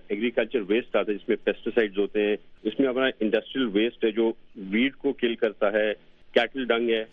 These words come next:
waste ہمارا لانڈی میں، وہ بہت زیادہ اس کو، آ، نقصان دے رہا ہے۔ آ، ہمارے سلاٹر ہاؤسز ہیں،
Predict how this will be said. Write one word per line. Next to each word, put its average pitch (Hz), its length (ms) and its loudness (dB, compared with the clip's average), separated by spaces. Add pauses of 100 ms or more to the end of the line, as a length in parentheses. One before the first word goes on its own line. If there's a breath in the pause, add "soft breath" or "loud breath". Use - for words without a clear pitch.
waste 113 420 -2
ہمارا 113 340 2 (100)
لانڈی 107 380 0
میں، 113 220 0 (260)
وہ 143 180 2
بہت 127 280 -2
زیادہ 117 180 0
اس 113 200 -2
کو، 110 300 2
آ، 104 80 2 (160)
نقصان 104 380 0
دے 107 100 2
رہا 107 120 2
ہے۔ 104 240 0
آ، 104 160 4
ہمارے 110 260 2
سلاٹر 127 380 -2
ہاؤسز 120 320 0
ہیں، 120 220 2